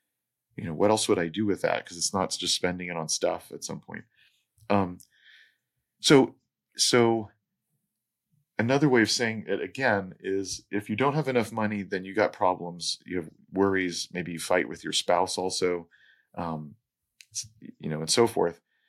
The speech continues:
When you have sufficient money, there's a lot of those kinds of problems that go away. You know, you don't have debt for anything. You're not struggling. If you're not struggling with that, then it doesn't matter when the spouse or you does this or that. You don't care as much. Of course,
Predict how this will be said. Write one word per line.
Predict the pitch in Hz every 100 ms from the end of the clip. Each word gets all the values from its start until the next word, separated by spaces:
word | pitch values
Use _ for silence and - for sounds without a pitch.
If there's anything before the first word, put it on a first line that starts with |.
| _ _
When | 101
you | 117
have | 117 120
sufficient | - 117 95 90 160
money, | 90 98 95 92 90 _ _ _ _ _ _ _ _ _ -
there's | 123
a | 131
lot | 139
of | 123 107
those | 131 131
kinds | - - 135 123
of | 110
problems | 104 95 90
that | 87
go | 87 80
away. | 78 - - _ _ _ _ _ _ _ _ - _ _ -
You | -
know, | 90 87 80
you | 104
don't | 117
have | 113
debt | 98 104 -
for | 104
anything. | 95 92 - 95 92 92 _ _ _ _ -
You're | 95
not | 101 -
struggling. | - 104 101 104 95
If | 98 107
you're |
not | 110 107
struggling | - 110 113 113
with | 101
that, | 104 92
then | 98
it | 92
doesn't | 104 101
matter | 90 90 90
when | 92
the | 92
spouse | - 92 87 - - 82 -
or | - 92
you | 92
does | 85 87 -
this | 90 -
or |
that. | 92 90 -
You |
don't | 90 85
care | 98 98
as | 92
much. | 101 92 -
Of | 92
course, | - 107 -